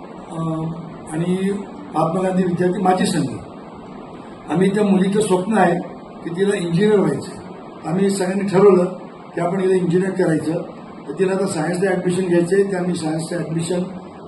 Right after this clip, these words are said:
तिला आम्ही जाऊन तिला भेट दिली आणि महात्मा गांधी विद्यालयात तिचं सायन्स ॲडमिशन आम्ही आज नक्की करून आलेलं आहे.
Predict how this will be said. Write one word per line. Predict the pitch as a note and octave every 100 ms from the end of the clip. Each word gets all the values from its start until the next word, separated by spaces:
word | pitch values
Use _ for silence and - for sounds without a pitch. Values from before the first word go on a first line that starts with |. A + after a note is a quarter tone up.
| E3+
तिला | F3
आम्ही | F3+ F3+
जाऊन | F3+
तिला | F3+ F3
भेट | D3+ F3
दिली | - C#3 - - - - - -
आणि | D3+ E3+
महात्मा | D#3+ D3 F3
गांधी | E3+ E3+
विद्यालयात | D#3 E3 F3+
तिचं | F3+ E3
सायन्स | E3 - D#3 E3
ॲडमिशन | E3 D#3+ D#3+
आम्ही | D#3+ D#3+
आज | D#3+ - - - C#3+
नक्की | D3 D#3
करून | F3 F#3 E3+
आलेलं | C#3 C#3
आहे. | - -